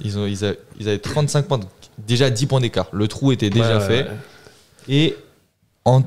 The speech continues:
Speaker 1: dessous de nous, il y avait Saint-Gall, troisième avec vingt-quatre points.
Speaker 2: Ok.
Speaker 1: Donc, on peut quand même en conclure que les équipes ont pris beaucoup plus de points, et ce qui est agréable, c'est que là où l'année passée, il y avait dix points entre le premier et le deuxième, actuellement, il n'y en a plus que deux.
Speaker 2: Il n'y en a plus que deux, et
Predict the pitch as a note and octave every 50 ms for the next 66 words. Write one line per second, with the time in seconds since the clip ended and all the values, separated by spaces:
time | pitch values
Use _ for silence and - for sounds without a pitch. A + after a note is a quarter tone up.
0 | - - - - - C#3+ D3+ D#3 C3 A#2+ C3 B2+ B2 A#2+ A#2+ - - G#2+ G#2+ G#2
1 | G2+ G2 G#2+ - - - - - B2 A#2+ G#2+ G#2+ G2+ G#2 G2+ - - - - -
2 | - A#2 A#2+ A2+ G#2 G#2+ A2+ G#2+ G2+ F2 F2+ F2+ E2+ F#2 G2+ A2+ A#2 - G#2+ F#2+
3 | - - - - - _ _ _ _ _ _ _ _ _ _ _ _ _ _ -
4 | C#3 C#3 - A2+ G#2 - - - - - A#2 A2+ C#3 E3 F#3+ G#3+ G#3 G#3 - -
5 | - - - A#2+ A#2 - - A#2+ B2 - C3 C#3 D3 C3+ A#2+ - A#2+ A2 - C#3+
6 | D3+ D3+ - - - G2+ F#2+ G2+ G2+ F#2+ A2+ A2+ - D#3+ F3 - B2+ A2 G2+ -
7 | - B2 A#2 C3 B2+ - C#3+ - - B2+ A2 G#2 A2 G#2 - - A2 B2 C3+ -
8 | - G2 - - - - A#2 G#2+ G2+ - - - - - G#2 G2 D#2+ - G2+ A2
9 | C3+ D#3 E3 E3 D3+ C#3 - - - - - G#2+ F#2+ - - A#2 A2 G2+ - -
10 | - - - - _ _ - G#2+ A2+ B2 B2 A2+ A2 G#2 G#2 G#2+ A2+ G#2 - B2
11 | A#2 A2 A#2+ A#2 G2+ F2+ F#2+ G2 F#2+ F#2+ A2 B2 B2+ - - C3 B2+ A#2 G#2+ -
12 | - G#2 - - A2+ A2 A2 G#2 G2 F#2+ F#2+ F#2 G2 A#2 C3+ C#3 C#3 - G#2+ -
13 | - - F#2 F2 F#2+ A2+ A#2 A2+ F#2 - - G2 F#2 F2 F#2 - G2+ G#2 G#2 G2+
14 | - - G#2+ G#2 A#2 D3+ D#3+ - A2 C3 C3+ D3 D3+